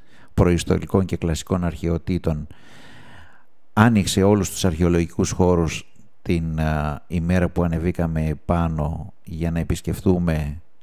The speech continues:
την περιοχή τους. Την Κική, την αρχαιολόγο, η οποία, α, μας ξενάγησε σε όλους τους αρχαιολογικούς χώρους τους οποίους, α, περιηγηθήκαμε. Τον πρόεδρο και αρχιφύλακα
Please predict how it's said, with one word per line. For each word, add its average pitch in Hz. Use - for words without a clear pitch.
την 85
περιοχή 78
τους. -
Την 117
Κική, 117
την 98
αρχαιολόγο, 92
η 90
οποία, 90
α, 50
μας 90
ξενάγησε 90
σε 82
όλους 92
τους -
αρχαιολογικούς 82
χώρους 85
τους -
οποίους, 82
α, 80
περιηγηθήκαμε. 95
Τον 104
πρόεδρο 120
και 110
αρχιφύλακα 92